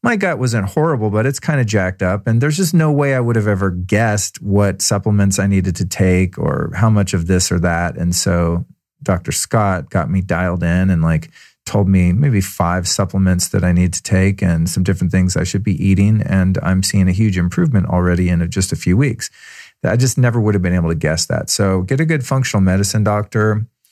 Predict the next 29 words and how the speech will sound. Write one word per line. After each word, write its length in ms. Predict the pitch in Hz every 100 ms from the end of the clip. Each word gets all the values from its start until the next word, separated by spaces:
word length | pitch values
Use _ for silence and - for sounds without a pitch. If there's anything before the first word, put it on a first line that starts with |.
| - - -
do 120 | - 110
the 100 | 110
Viome 420 | 98 104 104 98
test, 360 | - 95 98
like, 100 | 95
get 120 | 92 98
the 80 |
testing 520 | 101 - 135 123 131 104
done 220 | 101 92
first 680 | - - 107 147 160 - -
would 140 | 95
be 120 | 101
my 180 | 95 92
recommendation. 880 | 98 113 123 117 117 123 - 127 104
Then 280 | 104 113 120
start 280 | - 110 85
working 380 | 101 98 101 92
with 240 | 90 87
the 80 | 95
probiotics, 760 | - 95 82 90 113 110 101
the 100 | -
enzymes, 680 | - 98 104 101 98 98 95
the 80 | -
dietary 560 | - 92 95 - 95 90
changes, 560 | - 92 90 87 87 -
et 120 | 87
cetera. 540 | - 101 95 - - - - - - - - -
Something 380 | - 156 151 147
that 220 | 123